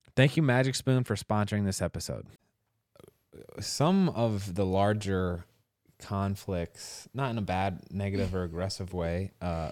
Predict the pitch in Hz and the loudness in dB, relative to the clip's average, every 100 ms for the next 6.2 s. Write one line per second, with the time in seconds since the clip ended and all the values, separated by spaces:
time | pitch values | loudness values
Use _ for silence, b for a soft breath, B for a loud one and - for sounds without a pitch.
0 | - 92 87 92 85 90 - - 92 87 | -4 -2 0 0 0 -4 -12 -10 -4 -2
1 | 98 107 - 80 - 82 85 90 101 87 | -2 -4 -6 -8 -4 -4 -2 -4 -2 -2
2 | 85 - - b b b b b - 95 | -2 -6 -10 b b b b b -10 -6
3 | 92 92 - 110 113 110 95 - 92 90 | -4 -4 -2 2 4 4 2 0 -2 -2
4 | - 95 98 90 90 82 80 - _ B | 0 0 0 0 -2 0 -4 -10 _ B
5 | B B B B B B B - 104 127 | B B B B B B B -10 -2 -2
6 | 82 | -2